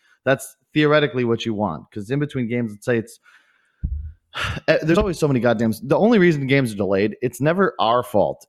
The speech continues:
The, the players are just smoking for, like, twenty-five minutes. Like, they just go outside, they disappear, they get lunch, and it's like, "We need you to play a match." Like, "Hang on, two minutes." And then, and then Kuro, he's, he's gone.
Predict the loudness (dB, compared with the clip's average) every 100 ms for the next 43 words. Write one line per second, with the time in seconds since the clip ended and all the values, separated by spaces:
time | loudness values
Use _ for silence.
0 | _ -2 -2 -2 -8 -2 2 4 2 0
1 | -4 -6 -2 2 2 0 -10 -6 -2 -2
2 | -4 _ _ -4 0 0 2 0 0 -2
3 | -8 -10 -16 -20 _ _ _ 0 2 2
4 | 2 2 2 0 0 0 2 0 0 -4
5 | 0 0 2 0 0 0 2 2 0 -4
6 | -10 _ _ _ -4 0 -2 -2 -4 2
7 | 4 4 4 2 2 0 0 0 0 -2
8 | -6 -8 -6 -6 -6 -8 -8 -6 -6 -8
9 | -8 -4 -2 -2 -2 -4 -4 -4 -4 -2
10 | -2 -4 -6 -10 -18 -20 _ -14 -12 -4
11 | -4 -6